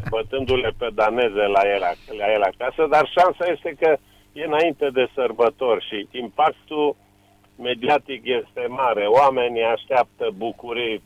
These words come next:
pentru că nu sunt prea multe bucurii de la viață și orice sclipire din asta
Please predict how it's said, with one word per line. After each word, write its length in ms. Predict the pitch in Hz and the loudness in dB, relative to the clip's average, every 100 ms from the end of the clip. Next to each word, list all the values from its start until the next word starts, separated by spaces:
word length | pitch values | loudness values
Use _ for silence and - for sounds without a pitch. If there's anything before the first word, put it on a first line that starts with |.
| _ | _
pentru 300 | 110 101 104 | -12 -10 -4
că 80 | 110 | -2
nu 160 | 113 | -2
sunt 260 | 101 117 95 | -4 -10 -14
prea 200 | - 101 | -6 -4
multe 420 | 95 101 98 95 95 | -4 -6 -8 -10 -14
bucurii 640 | 95 92 104 98 98 92 90 | -14 -16 -14 -10 -10 -10 -6
de 80 | 98 | -2
la 200 | 98 95 | 2 2
viață 540 | 87 120 123 - 117 - _ _ _ _ | 4 4 2 0 -6 -6 _ _ _ _
și 140 | - | 2
orice 560 | 151 175 175 - 151 139 - | 6 6 4 -2 0 0 -4
sclipire 640 | 135 135 - 147 139 127 | -6 -6 -4 0 2 2
din 200 | 120 120 | 0 -2
asta 640 | 127 120 - 120 113 110 | 0 0 -2 -2 0 0